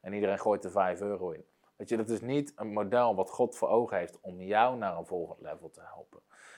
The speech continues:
Ehm, dus ik heb deze uitzending gedeeld, vijf,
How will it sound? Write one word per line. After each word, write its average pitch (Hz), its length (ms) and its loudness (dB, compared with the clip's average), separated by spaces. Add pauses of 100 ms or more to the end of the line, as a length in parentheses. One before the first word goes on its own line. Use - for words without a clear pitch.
(160)
Ehm, 80 300 -2 (360)
dus 131 240 6
ik 107 100 -2
heb 120 160 8
deze 143 300 10
uitzending 143 380 6
gedeeld, 127 300 6
vijf, 147 680 6